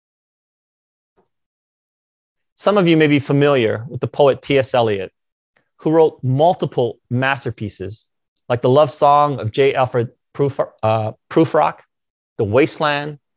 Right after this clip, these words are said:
The Hollow Men, earlier in his career. What you may not know is that in nineteen twenty-seven,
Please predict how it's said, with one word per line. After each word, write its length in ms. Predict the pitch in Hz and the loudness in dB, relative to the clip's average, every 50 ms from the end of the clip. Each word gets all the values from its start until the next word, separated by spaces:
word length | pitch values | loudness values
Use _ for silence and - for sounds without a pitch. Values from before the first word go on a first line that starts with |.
| _ _ _ _ _ _ - | _ _ _ _ _ _ -12
The 80 | - | -8
Hollow 300 | - - 139 143 151 143 | -2 0 2 2 2 2
Men, 380 | 135 131 131 139 143 143 - - _ | 0 0 -2 -4 -8 -12 -14 -8 _
earlier 340 | 147 147 151 147 131 117 110 | 0 2 2 4 4 2 2
in 140 | - 117 117 | 0 -2 -4
his 140 | 110 104 - | -4 -6 -8
career. 480 | - - 113 107 107 101 101 113 113 - _ _ _ _ _ _ _ _ _ _ _ _ _ _ _ _ _ _ _ _ _ _ _ _ _ | -8 -6 -4 -4 -4 -4 -8 -10 -16 -20 _ _ _ _ _ _ _ _ _ _ _ _ _ _ _ _ _ _ _ _ _ _ _ _ _
What 180 | 143 139 - 190 | -2 0 2 2
you 80 | 165 | 2
may 180 | 175 202 214 208 | 4 4 4 4
not 320 | 202 190 220 254 - - | 2 2 2 0 -2 -4
know 300 | - 123 113 110 107 107 - | -6 -6 -4 -4 -6 -4 -2
is 200 | 123 131 127 131 | 0 0 2 2
that 260 | 139 135 135 127 - _ _ _ - | 2 2 2 0 -4 _ _ _ -8
in 80 | 123 131 | -4 -2
nineteen 360 | 147 175 180 - - 175 170 | -2 -2 -2 -2 -2 -2 -2
twenty-seven, 840 | - - - 160 156 147 - - 151 127 104 101 98 101 101 110 | -2 -4 -4 -2 -2 -4 -2 -2 -2 -2 -2 -2 -6 -10 -12 -14